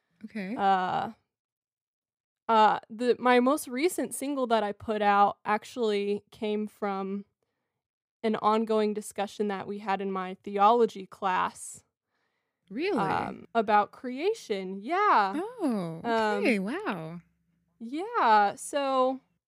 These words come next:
Speaker 2: I, yeah, I just like to process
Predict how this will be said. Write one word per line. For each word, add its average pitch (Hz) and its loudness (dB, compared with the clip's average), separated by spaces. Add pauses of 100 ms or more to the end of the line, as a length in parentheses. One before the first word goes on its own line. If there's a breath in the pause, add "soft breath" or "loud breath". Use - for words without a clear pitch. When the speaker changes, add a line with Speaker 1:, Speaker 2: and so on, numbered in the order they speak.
(840)
Speaker 2:
I, 254 -4 (100)
yeah, 330 -14
I 254 -2
just 294 -12
like 359 -6
to 339 -10
process - -6